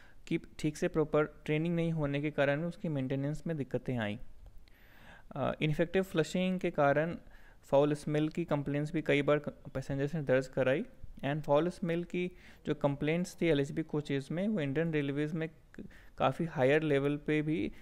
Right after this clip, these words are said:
इसे रेज किया गया। अब इंडियन रेलवेज को एक नए टॉयलेट सिस्टम की ज़रूरत महसूस हुई, क्योंकि बायो वैक्यूम टॉयलेट में बहुत सारे इश्यूज थे, जैसे कि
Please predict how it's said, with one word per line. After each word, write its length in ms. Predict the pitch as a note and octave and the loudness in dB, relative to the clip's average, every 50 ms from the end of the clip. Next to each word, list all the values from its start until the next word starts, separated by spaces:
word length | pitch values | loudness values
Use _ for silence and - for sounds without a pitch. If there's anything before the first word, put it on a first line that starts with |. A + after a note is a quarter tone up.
| - - - | -18 -14 -4
इसे 200 | - - D#3 D3 | 0 2 2 4
रेज 240 | C#3+ C#3 C3+ C3+ | 4 4 2 0
किया 220 | - - - A2+ G#2+ | -4 -4 -2 -2 -2
गया। 280 | - G#2 G#2 G2 - - - - - - - - - - - - | 0 -2 -4 -4 -6 -8 -16 -18 -18 -20 -20 -18 -12 -6 0 0
अब 140 | C#3+ C#3 D3+ | 2 2 2
इंडियन 260 | D3+ D3 E3 E3+ D#3+ | 0 0 0 -2 0
रेलवेज 420 | D3 C#3+ C#3 C#3 C#3 D3 D3+ D3+ | 0 0 0 0 -2 -2 -2 -2
को 100 | - D#3+ | -2 -2
एक 160 | D#3+ D#3 - | -4 -2 -2
नए 200 | - B2+ C#3 D#3+ | -2 0 0 0
टॉयलेट 460 | E3+ E3+ C#3+ C3 C3 C#3 D3+ D3 D3+ - | 2 4 4 4 4 4 0 -2 -2 -8
सिस्टम 460 | - - D3 - - - D3+ D3 D3 D3 - - - - - | -8 -8 -8 -6 -2 0 0 0 0 -6 -12 -16 -16 -10 -8
की 80 | - | -4
ज़रूरत 360 | B2+ C3 B2+ B2+ D3 - - C3 | 0 0 2 2 2 0 0 -2
महसूस 460 | B2 A#2+ A#2+ - C#3+ C#3 C#3+ - - | -2 -2 -2 -2 -2 -2 -2 -2 -2
हुई, 260 | B2 C3+ F3 G#3+ - - - | -2 -2 -2 -4 -8 -6 -4
क्योंकि 320 | C3 C3 B2 E3 D#3+ D#3 | -4 -4 -2 0 0 0
बायो 280 | C#3+ C3 B2+ C3 D#3 D3+ | 2 4 4 4 4 2
वैक्यूम 320 | D#3 C3+ - - D#3 D3 | 0 -4 -4 -4 -6 -2
टॉयलेट 420 | - C3+ C3 B2+ C3 C3+ - - | 0 0 2 2 0 -2 -2 -4
में 200 | C#3+ C#3+ D3 D3 - - - - - - - - | -4 -2 -2 -4 -6 -10 -18 -20 -20 -18 -8 0
बहुत 180 | - C3+ D3 D3+ | 2 2 2 4
सारे 220 | - C#3+ C#3 D3+ - - | 4 2 2 2 -2 -8
इश्यूज 380 | - - - C#3+ D3 - - - - | -8 -4 -2 -4 -4 -4 -6 -6 -4
थे, 140 | C#3 G#3 G#3+ | -4 -4 -2
जैसे 360 | D#3 A#2+ B2 - - D3 C3+ | -2 -2 -4 -2 -4 -6 -6
कि 280 | - - C#3+ C#3 C3 | -4 -2 -2 -2 -4